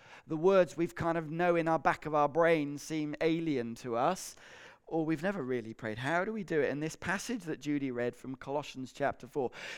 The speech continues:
gives us, I think, some brief windows of how we might pray. And the first way is this. We're called to pray with eyes set, eyes fixed,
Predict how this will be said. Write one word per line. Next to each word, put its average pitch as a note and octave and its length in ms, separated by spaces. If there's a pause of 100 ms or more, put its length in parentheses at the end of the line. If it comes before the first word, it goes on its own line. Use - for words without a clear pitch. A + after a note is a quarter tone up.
(160)
gives G#3+ 380
us, F#3+ 260
I G#3+ 260
think, D#3 400
some D#3 320
brief F3+ 800 (240)
windows C3+ 1080 (720)
of D3+ 160
how G3+ 420
we E3 320
might D#3+ 340
pray. C#3 440 (340)
And F3 180
the F3+ 60
first C#4 520
way E3+ 300
is D#3+ 280
this. C#3+ 580 (1080)
We're E3 380
called E3+ 380
to - 120
pray C#3 880
with D3 300 (120)
eyes D#3+ 580
set, - 800
eyes D#3 380
fixed, - 1080